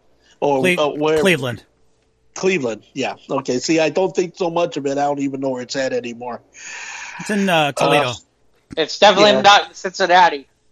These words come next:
Speaker 1: Well, whatever.
Speaker 2: That's where Kenner, uh,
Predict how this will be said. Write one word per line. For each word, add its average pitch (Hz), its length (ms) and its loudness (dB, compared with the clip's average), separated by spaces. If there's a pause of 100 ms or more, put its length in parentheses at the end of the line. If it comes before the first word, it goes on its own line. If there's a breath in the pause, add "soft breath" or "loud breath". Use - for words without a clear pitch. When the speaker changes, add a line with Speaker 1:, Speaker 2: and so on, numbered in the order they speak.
(400)
Speaker 1:
Well, 139 500 -2 (260 loud breath)
whatever. 117 520 -4 (160)
Speaker 2:
That's 170 160 -10
where 160 140 -4
Kenner, 156 520 -6
uh, 101 340 -10